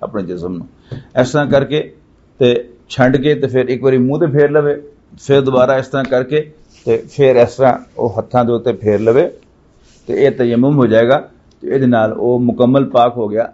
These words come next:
ਨਮਾਜ਼ ਪੜ੍ਹ ਸਕਦਾ ਹੈ। ਜਦੋਂ ਪਾਣੀ ਮਿਲੇਗਾ, ਤਯੰਮੁਮ ਖਤਮ ਹੋ ਜਾਏਗਾ,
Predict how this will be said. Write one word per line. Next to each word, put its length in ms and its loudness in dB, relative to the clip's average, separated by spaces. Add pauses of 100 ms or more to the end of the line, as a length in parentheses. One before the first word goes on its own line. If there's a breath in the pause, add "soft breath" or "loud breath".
ਨਮਾਜ਼ 340 -4
ਪੜ੍ਹ 160 -8
ਸਕਦਾ 320 -14
ਹੈ। 80 -18 (960)
ਜਦੋਂ 420 0 (260)
ਪਾਣੀ 280 2
ਮਿਲੇਗਾ, 460 2 (340)
ਤਯੰਮੁਮ 300 -4
ਖਤਮ 260 -6
ਹੋ 60 0
ਜਾਏਗਾ, 420 2